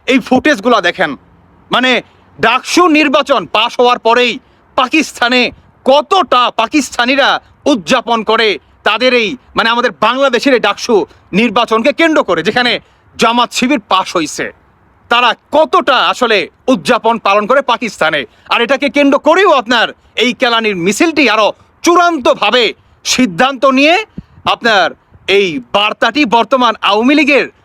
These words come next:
আসলে প্রতিটি কর্মীর জন্য বর্তমান ফরজ করে দিছে যে এখন থেকে বাংলাদেশে আর কোনো আওয়ামী লীগের ঝুটিকা মিছিল হবে না, হবে হচ্ছে কেলানি মিছিল। এখন থেকে খালি কেলানি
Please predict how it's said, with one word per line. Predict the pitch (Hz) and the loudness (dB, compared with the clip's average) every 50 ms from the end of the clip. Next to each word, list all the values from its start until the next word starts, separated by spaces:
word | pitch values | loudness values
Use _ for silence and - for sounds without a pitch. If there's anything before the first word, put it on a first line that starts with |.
| _ _ _ | _ _ _
আসলে | 160 170 - - 233 214 196 | -6 -6 -2 -2 0 0 0
প্রতিটি | - 311 330 - 320 247 - 233 - - - - _ - _ - - _ - | 0 0 0 0 0 -2 0 -2 -2 -4 -6 -10 _ -20 _ -20 -18 _ 0
কর্মীর | 247 269 302 330 339 359 359 349 302 | 2 2 4 2 2 2 2 2 2
জন্য | - 302 277 269 254 226 180 202 | 2 0 2 2 0 0 2 0
বর্তমান | 214 202 220 220 208 180 135 - _ _ _ _ - | 0 2 2 0 0 -2 -4 -8 _ _ _ _ -4
ফরজ | - 208 214 226 233 226 - - - - | -2 0 2 2 0 0 -2 -6 -4 -2
করে | 202 196 185 165 160 | 0 0 0 -2 -2
দিছে | 151 - 160 143 | -2 -4 -2 -2
যে | 202 190 147 - _ _ - _ - 180 214 226 | -2 -4 -4 -6 _ _ -20 _ -4 -2 -2 -2
এখন | - - 302 349 370 349 | -2 0 0 2 2 2
থেকে | 240 285 311 247 269 214 147 104 - _ _ _ _ _ _ _ _ _ _ _ _ _ _ | 0 0 0 0 0 -2 -2 -4 -8 _ _ _ _ _ _ _ _ _ _ _ _ _ _
বাংলাদেশে | 226 226 269 277 285 294 285 262 240 - - 262 226 - - - 226 262 | 0 0 0 0 0 0 2 0 0 0 2 0 0 0 0 -2 0 0
আর | 294 330 277 - | 0 0 0 -2
কোনো | 302 269 254 240 214 175 127 - _ _ - 175 | 0 0 2 2 2 0 -2 -6 _ _ -2 0
আওয়ামী | 190 196 214 233 254 277 | 0 0 2 2 2 2
লীগের | 277 294 220 269 240 190 131 - _ _ _ _ _ - | 2 2 2 0 0 0 -2 -8 _ _ _ _ _ -4
ঝুটিকা | - 262 277 - 285 208 262 233 | 0 0 0 0 0 0 0 -2
মিছিল | 220 214 - - 240 214 202 - | -2 -4 -4 -4 -2 -2 -2 0
হবে | 180 196 196 247 269 | -2 0 0 0 0
না, | 294 330 370 - _ _ _ _ _ - | 0 -2 -2 -6 _ _ _ _ _ -6
হবে | - 220 233 247 233 240 | -4 0 0 2 2 2
হচ্ছে | 240 233 - - - 220 196 - - _ _ _ _ _ | 0 -2 -2 -2 0 0 0 -2 -6 _ _ _ _ _
কেলানি | - 285 262 240 220 202 175 | -2 0 0 0 0 -2 -4
মিছিল। | 151 135 - - - 127 - - _ _ _ _ _ _ | -6 -8 -6 -6 -6 -8 -8 -10 _ _ _ _ _ _
এখন | 190 208 226 - 349 359 339 254 320 | -4 -4 -2 0 0 0 2 2 0
থেকে | 311 220 247 - 160 - - _ _ _ _ _ - | 0 0 0 -2 -2 -4 -10 _ _ _ _ _ -4
খালি | - 226 233 226 196 - _ _ _ | -4 -2 -2 -4 -8 -10 _ _ _
কেলানি | - 302 294 294 277 262 | 0 0 2 0 0 -2